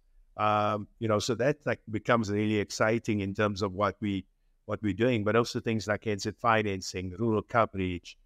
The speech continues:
satellites. So it's all designed to connect more people and bring more people. So our big goal now is everyone must have access to the internet. So I think that's the, that's what's driving us.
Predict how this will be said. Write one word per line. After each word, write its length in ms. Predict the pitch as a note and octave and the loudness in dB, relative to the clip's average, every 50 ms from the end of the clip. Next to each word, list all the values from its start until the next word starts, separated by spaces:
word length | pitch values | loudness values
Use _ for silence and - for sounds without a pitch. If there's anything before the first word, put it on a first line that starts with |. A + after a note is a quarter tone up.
| _ _ _ _ | _ _ _ _
satellites. 880 | - - - C#3 B2 - - A#2 G#2 G#2 G2 F#2 F2+ F2 - - - - _ _ _ _ | -14 0 2 2 2 2 0 -2 0 0 0 0 -4 -6 -8 -10 -16 -16 _ _ _ _
So 100 | - - | -4 -4
it's 160 | A#2+ A2+ - - | -4 -4 -4 -6
all 260 | - D#3 E3 E3 E3 | -2 0 2 2 2
designed 580 | D#3+ C3+ B2 G2+ F#2+ A2 G#2+ A2+ B2 A#2 A2+ - | 2 0 -2 0 2 2 2 2 2 0 -2 -2
to 280 | - A#2 A2 G#2+ G#2+ - - _ _ - | -2 0 0 0 0 -4 -8 _ _ -6
connect 440 | B2+ A#2 A2 A2+ A#2 B2 - _ | -4 -2 2 2 2 2 0 _
more 180 | A#2 A2+ G#2+ G2 | -4 -4 -4 -2
people 440 | - A#2+ A#2 G#2+ - D#3 F#3 G#3+ - _ _ _ _ _ _ _ _ _ | -2 -2 -4 -2 0 -2 -2 -2 -4 _ _ _ _ _ _ _ _ _
and 180 | A2 A2 G#2 - | -8 -8 -6 -2
bring 260 | A2 A2+ B2+ B2+ A#2+ | 2 2 4 4 2
more 180 | G#2+ G#2+ A2 G#2 | 2 0 -2 -2
people. 340 | - A#2+ A2 G#2+ - G#2+ G2 | -2 -4 -4 -2 -2 -4 0
So 180 | - A#2+ G#2+ | 2 0 0
our 240 | - A#2 A#2+ A#2+ A#2 - _ | 2 2 2 2 2 0 _
big 220 | C3 C3+ C3 A#2 | 0 0 0 0
goal 180 | - A2 G#2+ G#2+ | 0 0 0 2
now 160 | G#2+ G#2 G#2 | 2 2 2
is 160 | G#2 G2 - - - | 0 0 -2 -2 2
everyone 460 | C3+ C3+ B2 A#2+ A#2 A2+ A2 G#2+ G#2 | 4 4 4 4 2 2 2 0 0
must 200 | G#2 G2+ - - | -2 -2 -2 -4
have 160 | G#2 G2+ F#2+ | -2 -2 0
access 360 | G2+ F#2+ - - A2 F#2+ - - | -2 -2 -4 -6 -6 -8 -6 -6
to 100 | - G2 | -6 -4
the 80 | G2 | -4
internet. 440 | G2 F#2+ F#2+ - - F#2+ F2+ E2+ - | -4 -4 -6 -8 -8 -10 -10 -10 -8
So 120 | - - | -2 -2
I 80 | G#2+ G2+ | -2 0
think 240 | F#2+ - B2+ A#2+ G#2+ | 0 0 -2 0 2
that's 300 | G#2+ A#2 A#2+ - - - | 2 0 0 0 -4 -2
the, 240 | - B2+ A#2 G#2+ - - _ _ _ - - _ - - _ | 0 2 2 2 0 -4 _ _ _ -20 -20 _ -20 -12 _
that's 240 | G#2+ A#2+ B2+ - - | 2 2 2 2 0
what's 200 | C3+ A2 - - | -4 -4 -4 -4
driving 460 | - A2+ G#2+ A2 A2+ A#2 B2+ C3 C#3 | -2 0 4 4 4 4 2 2 0
us. 300 | E3+ G#3 - - - - | 0 -2 -2 -6 -10 -12